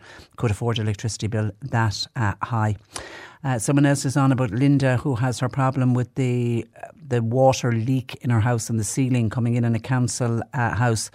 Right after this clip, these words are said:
And somebody was saying to get Linda to get on to her home house insurance and they should be able to sort her out. Linda was back on to say, sadly, she doesn't have house,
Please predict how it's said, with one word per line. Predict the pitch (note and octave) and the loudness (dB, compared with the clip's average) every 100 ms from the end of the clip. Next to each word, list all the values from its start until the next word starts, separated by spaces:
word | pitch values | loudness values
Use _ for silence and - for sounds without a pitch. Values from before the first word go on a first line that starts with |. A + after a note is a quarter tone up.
| - - - | -18 -20 -10
And | - | -4
somebody | G#2+ A2+ A2 | 0 0 0
was | A2+ | -2
saying | - A#2+ A2+ | 0 0 0
to | - G#2+ | -2 -4
get | G#2+ | -2
Linda | A2+ A#2+ A2+ | -2 0 0
to | G#2 - | -2 -2
get | A2+ | 0
on | A#2 A2+ | 2 0
to | - B2 A2+ | -2 -4 -2
her | F2 G#2+ A#2 A2 - - - | -2 2 2 0 -6 -20 -6
home | - C#3 C3+ A#2 - | 2 4 6 4 0
house | - D3 - | 2 2 2
insurance | A#2+ G2+ B2+ A#2+ A2 A2+ | -4 -2 0 0 0 0
and | A2 | 0
they | C3 | 2
should | B2+ A2 | 0 -2
be | A#2+ | -2
able | A2 | -4
to | G2+ | -4
sort | - A#2+ A#2 | -4 -2 0
her | B2 | 2
out. | A#2 - - - C#3 | 0 -2 -16 -8 0
Linda | B2+ A#2+ | 2 2
was | G#2+ | 2
back | B2 A2 | 0 2
on | A#2 A2+ | 0 0
to | - | -2
say, | A2+ | -4
sadly, | - A#2 A2+ | 0 0 0
she | A2 A2 | -4 -2
doesn't | A2 G2+ G#2+ | -4 -4 -6
have | - C3 B2 - - - - | -2 2 2 0 -12 -20 -6
house, | - A#2 A2 - | 0 2 0 -6